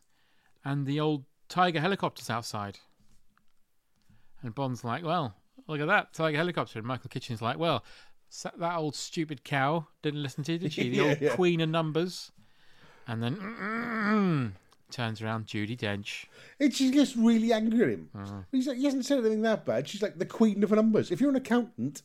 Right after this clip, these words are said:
Speaker 2: that is a compliment.
Speaker 1: Yeah, well, who was she supposed to be? Who was the lady that charged M I six at the time? Stella?
Speaker 2: Stella Remington, yeah,
Speaker 1: Yeah,
Speaker 2: yeah.
Speaker 1: yeah,
Speaker 2: Who's
Speaker 1: supposed to
Speaker 2: na-,
Speaker 1: be
Speaker 2: I
Speaker 1: her.
Speaker 2: believe was briefly, possibly still as a novelist.
Speaker 1: Oh.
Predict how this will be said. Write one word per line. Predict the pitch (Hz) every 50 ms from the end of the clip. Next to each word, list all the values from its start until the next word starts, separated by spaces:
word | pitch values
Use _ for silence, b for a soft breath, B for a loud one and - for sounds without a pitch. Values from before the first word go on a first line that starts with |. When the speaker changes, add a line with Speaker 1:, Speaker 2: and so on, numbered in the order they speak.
| _ _
Speaker 2:
that | 175 180 180 - - _
is | - 151 175 - 139 131
a |
compliment. | - - - 202 185 - - 190 175 123 98 92 - - b b b b _ -
Speaker 1:
Yeah, | 139 147 139
well, | 139 147
who | 143 220
was | 240 208
she | - 208
supposed | - - 202 165
to | -
be? | - 151
Who | 165 202
was | 202 175
the | 185 196
lady | 185 180 170 156 170
that | 170 156
charged | - - 165 156 143 151
M | 156
I | 156 147
six | - - 151 - -
at | 135
the | -
time? | 147 131 117
Stella? | - - - 170 156 151 151 151
Speaker 2:
Stella | 156 151 147 147 135
Remington, | 135 139 135 127 135 123 110 110 104
yeah, | 113 117 117
Speaker 1:
Yeah, | 113
Speaker 2:
yeah. | 110 110 107 98 95 - - _
Speaker 1:
yeah, | 104 107
Speaker 2:
Who's | 107 101 -
Speaker 1:
supposed | 120 135 127
to | 131
Speaker 2:
na-, | 135 -
Speaker 1:
be | 107
Speaker 2:
I | 117
Speaker 1:
her. | 107
Speaker 2:
believe | 123 117 135 139 117 101 104 - - 127 113 104 101 98 _
was | 107 110 113 123 131 120
briefly, | - - 120 135 131 - 98 101
possibly | 95 95 113 110 - - 113 104
still | - - 110 104
as | 95 95
a |
novelist. | 104 110 113 107 107 104 98 92 - - - _ _ _ _ _ _ _ _ -
Speaker 1:
Oh. | 107 104 127 165 185 196 139